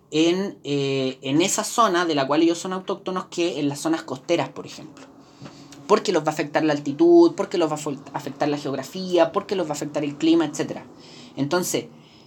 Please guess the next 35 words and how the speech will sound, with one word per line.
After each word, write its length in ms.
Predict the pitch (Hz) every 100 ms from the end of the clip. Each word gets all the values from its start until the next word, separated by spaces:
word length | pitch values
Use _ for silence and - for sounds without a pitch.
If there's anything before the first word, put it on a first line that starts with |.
| - _ _ _ - _ _ -
que 140 | 185
los 180 | 175 165
distintos 440 | 170 233 247 254
pueblos, 360 | - 240 208 156
además 280 | 151 185 226
de 60 |
incorporarse 920 | 214 208 180 160 160 262 269 - 110 - _ _ _ _ _ _ - -
en 260 | 135 143 147
tu, 240 | 151 147
en 180 | 147 147
tu 80 | 143
imperio, 540 | 139 - 190 151 113 -
se 260 | - -
integraran 720 | 170 175 - 165 180 262 226 170
en 160 | 160
tu 80 | 160
imperio 320 | 156 170 160
de, 220 | 147 147 143
de 100 | 151
distintas 460 | 147 143 208 214 208
maneras, 360 | 202 185 135 -
inclusive 640 | 180 151 170 - 254 233
militarmente, 840 | 214 208 214 226 220 214 220 240 - _ _ _
te 100 | 185
permitía 480 | 170 185 185 175 240
un 140 | 214
mayor, 480 | 180 160 170 175 175
digamos, 380 | 160 165 170 180
éxito 360 | 196 - 147 139
de 60 |
tu 140 | 135 139
objetivo, 540 | 131 - 120 117 104 _ -
te 100 | 151
permitía 440 | 143 143 143 170
avanzar. 460 | 156 123 - 117